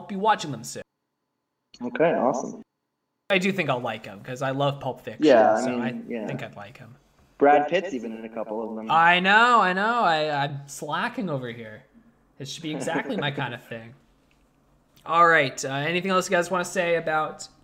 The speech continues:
Speaker 1: P T A as a whole? I'm sure Siegel has, like, five more things about The Master.
Speaker 2: I have, I have a million things, but just to talk about him himself,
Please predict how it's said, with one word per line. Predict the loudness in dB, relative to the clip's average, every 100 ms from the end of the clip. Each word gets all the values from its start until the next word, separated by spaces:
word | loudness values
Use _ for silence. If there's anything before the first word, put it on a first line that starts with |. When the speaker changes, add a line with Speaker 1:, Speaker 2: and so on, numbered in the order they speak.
| _ _ _ _ _ _ _ -20
Speaker 1:
P | -6 -6
T | -4 -4 0
A |
as | 2
a | 4
whole? | 6 4 2 -4 -12
I'm | -8 -8
sure | -6 -6
Siegel | -4 0
has, | 0 0
like, | -6 -8 -4
five | -2 -2
more | -4 -4
things | -6 -8 -6
about | -6 -6
The | -6
Master. | -6 -8 -8 -8 -10 _ _ _ -14 -14 -16 _ _ _ _ 4
Speaker 2:
I | 6
have, | 6 4
I | 2
have | 0
a | 0
million | 2 2 2 -2
things, | -6 -6 -6
but | -6
just | -6 -6
to |
talk | -2 -2 0
about | -2 -4
him | -8
himself, | -10 -12 -4 -4 -4 -6